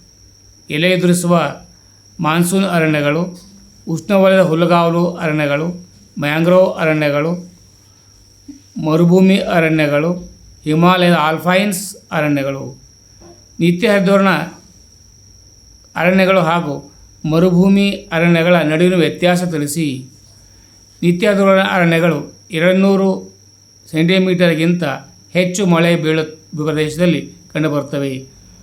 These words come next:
ವರ್ಷವೆಲ್ಲ ಹಸಿರಾಗಿರುತ್ತವೆ. ಮರುಭೂಮಿ ಅರಣ್ಯಗಳು ಐವತ್ತು ಸೆಂಟಿಮೀಟರ್ಗಳಿಗಿಂತ ಕಡಿಮೆ ಮಳೆ ಬೀಳುವ ಪ್ರದೇಶಗಳಲ್ಲಿ ಕಂಡುಬರುತ್ತವೆ. ಆಳವಾದ ಬೇರುಗಳನ್ನು ಹೊಂದಿದ್ದು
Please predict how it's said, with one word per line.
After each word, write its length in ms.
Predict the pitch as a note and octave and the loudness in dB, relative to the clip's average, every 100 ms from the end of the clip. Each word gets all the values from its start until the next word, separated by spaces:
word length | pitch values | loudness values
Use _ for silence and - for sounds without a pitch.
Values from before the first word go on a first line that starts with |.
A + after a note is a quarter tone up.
| - - | -16 -4
ವರ್ಷವೆಲ್ಲ 540 | D3+ E3 F#3+ F#3 F#3 | -2 0 0 2 2
ಹಸಿರಾಗಿರುತ್ತವೆ. 1080 | E3 F3+ E3+ D#3+ D3+ D3+ D#3 D3 D3 C#3 - _ _ _ _ - | 0 -2 -2 -2 -2 -4 -4 -6 -4 -8 -14 _ _ _ _ -4
ಮರುಭೂಮಿ 380 | D#3 F3 G3+ G3+ | 0 2 2 2
ಅರಣ್ಯಗಳು 680 | F#3+ E3+ D#3 D#3+ D#3 C3+ - _ _ - | 2 2 0 -2 -2 -6 -12 _ _ -6
ಐವತ್ತು 340 | D#3 F3+ G3+ | 0 2 0
ಸೆಂಟಿಮೀಟರ್ಗಳಿಗಿಂತ 1160 | F3 F#3 F#3 F#3 F3+ F#3 F3+ E3+ F3 F#3 G3+ E3 | -2 -2 0 0 0 2 2 2 2 0 -2 -4
ಕಡಿಮೆ 480 | D#3 - D#3 F3 F3 | -8 -8 -2 2 4
ಮಳೆ 240 | F3 E3+ | 4 2
ಬೀಳುವ 180 | E3 E3 | 0 -2
ಪ್ರದೇಶಗಳಲ್ಲಿ 640 | F3 F#3+ F3+ F#3+ D#3+ D3+ | 0 0 0 0 0 -2
ಕಂಡುಬರುತ್ತವೆ. 800 | D#3 D#3 D3+ D3 D3+ D3 C#3+ C#3 - _ _ _ _ _ - | -4 -4 -4 -8 -8 -8 -8 -12 -20 _ _ _ _ _ -12
ಆಳವಾದ 460 | - D3 F#3 F#3+ F#3 | -2 0 2 2 0
ಬೇರುಗಳನ್ನು 460 | D#3+ E3+ F3+ F#3 E3 | 0 2 2 2 2
ಹೊಂದಿದ್ದು 560 | F3 G3 F3+ D3+ D#3 | 2 2 0 -2 -8